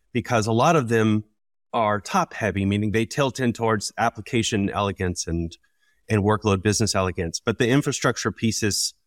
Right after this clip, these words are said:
sometimes are, are an afterthought or missing.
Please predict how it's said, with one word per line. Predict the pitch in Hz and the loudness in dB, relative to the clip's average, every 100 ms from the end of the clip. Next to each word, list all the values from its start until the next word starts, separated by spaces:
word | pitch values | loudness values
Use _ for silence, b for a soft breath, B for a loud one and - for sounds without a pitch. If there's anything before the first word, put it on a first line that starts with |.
| _ _ | _ _
sometimes | - 123 117 120 107 | -2 0 2 0 0
are, | 101 92 95 | 0 0 0
are | 107 101 | 0 0
an | 95 | 0
afterthought | 110 - 107 - 101 101 | -2 -2 -4 0 0 0
or | 98 90 | 0 0
missing. | 98 - 82 | 0 -2 -6